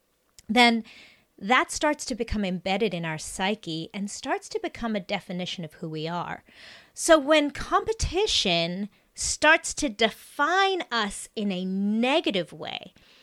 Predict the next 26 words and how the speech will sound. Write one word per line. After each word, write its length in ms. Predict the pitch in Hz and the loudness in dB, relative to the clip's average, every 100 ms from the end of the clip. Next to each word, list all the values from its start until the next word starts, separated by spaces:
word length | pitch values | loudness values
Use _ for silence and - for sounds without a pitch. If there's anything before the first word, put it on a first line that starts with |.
| _ _ | _ _
an 140 | 220 220 _ | -2 -2 _
us 340 | 269 302 - - | 2 2 -2 -4
versus 440 | 247 233 - 175 | -2 -2 -4 -12
them 600 | _ 190 233 240 185 175 _ _ _ _ _ _ _ | _ 0 2 2 0 -4 _ _ _ _ _ _ _
concept, 680 | - 175 151 - - - - - - - _ _ _ _ | -8 -8 -8 -10 -12 -12 -16 -20 -20 -20 _ _ _ _
you 140 | 233 | 2
know, 200 | 254 262 | 4 4
competition 800 | 233 254 247 254 - 269 277 240 214 | 2 2 2 2 -2 0 2 0 0
innately 1120 | 240 220 220 214 220 294 - 190 175 170 202 _ _ _ _ _ - | 2 4 4 4 4 2 -2 -6 -4 -4 -6 _ _ _ _ _ -6
tells 420 | - 226 233 226 | 4 6 6 4
us 260 | 202 190 | 2 0
that 340 | - 190 185 - | -4 0 0 -2
there's 300 | 190 202 185 | -6 -4 -2
a 80 | 190 | -4
winner 460 | 170 208 240 359 392 _ _ _ - | 2 4 4 2 0 _ _ _ 2
and 160 | 269 | 6
a 60 | 262 | 6
loser. 580 | 254 302 403 - - 175 _ _ - - - | 6 4 4 0 -6 -8 _ _ -20 -20 -20
So 360 | - - 277 269 269 | -6 4 6 8 6
if 320 | 269 - - _ _ _ _ 262 | 4 2 -20 _ _ _ _ 2
in 160 | 254 - | 2 2
every 320 | 254 277 320 | 2 4 0
situation 1040 | 294 277 - 233 214 277 - 190 170 170 170 | -2 -4 -4 -2 -2 0 0 -2 -2 -4 -2
you're 180 | 196 | -2
coming 380 | 208 - 214 202 | -2 -4 -4 -2
out 240 | 208 196 | 0 -2